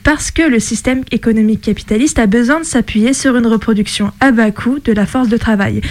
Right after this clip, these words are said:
Et donc, même si des évolutions sont possibles à la marge, la fin de la domination des femmes n'est pas possible sans la fin du système capitaliste. Je cite, « Nous pouvons conquérir de nouveaux droits, nous pouvons obtenir des évolutions dans des comportements,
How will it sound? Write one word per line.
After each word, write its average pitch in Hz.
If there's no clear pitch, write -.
Et 262
donc, 226
même 311
si 302
des 247
évolutions 240
sont 214
possibles 240
à 233
la 220
marge, 269
la 208
fin 294
de 220
la 214
domination 220
des 208
femmes 285
n'est 208
pas 302
possible 247
sans -
la 233
fin 240
du 226
système 220
capitaliste. 220
Je 254
cite, « -
Nous 320
pouvons 339
conquérir 285
de 233
nouveaux 269
droits, 220
nous 233
pouvons 302
obtenir 294
des 233
évolutions 220
dans 254
des 330
comportements, 247